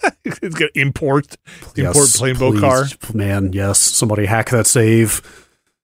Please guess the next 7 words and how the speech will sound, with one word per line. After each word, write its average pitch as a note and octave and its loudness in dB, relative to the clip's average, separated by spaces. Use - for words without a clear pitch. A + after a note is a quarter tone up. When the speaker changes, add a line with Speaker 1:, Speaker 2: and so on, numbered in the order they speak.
Speaker 1:
<laughs> - -10
Speaker 2:
Somebody A2+ 0
could B2 0
make A2+ 2
this A#2 0
happen, A#2+ 2
right? B2+ 4